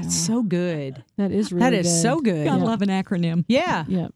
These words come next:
Speaker 1: And it helps us to remember it,
Speaker 3: It
Speaker 1: too. It's kind
Speaker 3: does.
Speaker 1: of a peg
Speaker 2: Yeah.
Speaker 1: that we can
Speaker 3: It
Speaker 1: hang
Speaker 3: does.
Speaker 1: our relationships on and say,
Speaker 2: Mm-hmm. Yeah.
Speaker 1: "Am I being humble in this situation?
Speaker 3: Interested.
Speaker 1: Am I interested? And am I curious? And am I present? Not
Speaker 2: Yeah,
Speaker 1: looking
Speaker 2: yeah.
Speaker 1: at my phone while other people are talking."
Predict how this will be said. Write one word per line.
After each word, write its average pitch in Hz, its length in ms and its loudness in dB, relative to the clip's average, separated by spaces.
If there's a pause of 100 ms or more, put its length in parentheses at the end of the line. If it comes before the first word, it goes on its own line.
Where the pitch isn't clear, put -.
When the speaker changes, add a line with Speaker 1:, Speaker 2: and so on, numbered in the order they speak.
(120)
Speaker 1:
And 196 120 4
it 208 80 0
helps 226 260 -2
us 214 140 -2
to 196 120 0
remember 180 320 -2
it, - 60 0
Speaker 3:
It 226 120 0
Speaker 1:
too. 170 60 2
It's - 80 0
kind 165 160 0
Speaker 3:
does. 175 80 2
Speaker 1:
of - 60 2
a 156 40 -2
peg 190 240 0
Speaker 2:
Yeah. 170 120 -4
Speaker 1:
that - 60 -2
we 175 100 0
can 160 160 -2
Speaker 3:
It 147 80 2
Speaker 1:
hang 185 80 2
Speaker 3:
does. 170 100 2
Speaker 1:
our 151 180 0 (320)
relationships 175 800 2
on 151 200 2
and 143 160 -2
say, 170 420 2
Speaker 2:
Mm-hmm. - 120 -12
Yeah. 196 60 -6 (460)
Speaker 1:
"Am 175 160 2
I 156 440 -2
being 156 220 2
humble 190 380 2
in 185 100 0
this 185 120 -4
situation? 175 720 -6 (520)
Speaker 3:
Interested. 170 380 4
Speaker 1:
Am 160 160 0
I 190 40 -2
interested? 185 640 0
And 156 220 -2
am 151 120 -2
I 151 100 -2
curious? 170 680 -2 (220)
And 165 180 4
am 160 160 2
I 147 280 0 (120)
present? 143 580 -2
Not 165 280 0
Speaker 2:
Yeah, - 60 2
Speaker 1:
looking 175 280 2
Speaker 2:
yeah. 151 60 0
Speaker 1:
at 143 40 -4
my 151 140 -2
phone 156 300 0
while 143 200 0
other 147 200 -2
people 147 280 -8
are 135 80 -8
talking." 143 540 -10